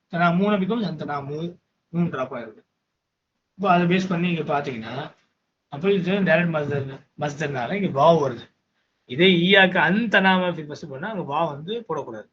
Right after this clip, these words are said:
ஈயாக்கு அன் தனாம ஃபில் ஃபஸ்ட்லி அப்படின்னு சொன்னீங்கன்னா அந்த வாவ் should be dropped. அதான் இங்க சொல்லிருக்காங்க. அதோட எக்ஸாம்பிள்ஸ் ஈயாக்கும்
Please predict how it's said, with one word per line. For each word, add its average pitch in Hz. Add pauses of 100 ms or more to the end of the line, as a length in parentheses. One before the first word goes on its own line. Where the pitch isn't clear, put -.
ஈயாக்கு 139
அன் 120
தனாம 143
ஃபில் -
ஃபஸ்ட்லி 165 (680)
அப்படின்னு 135
சொன்னீங்கன்னா 139
அந்த 196
வாவ் 131
should 110
be 147
dropped. - (320)
அதான் 143
இங்க 131
சொல்லிருக்காங்க. 123 (440)
அதோட 185 (120)
எக்ஸாம்பிள்ஸ் 165
ஈயாக்கும் 156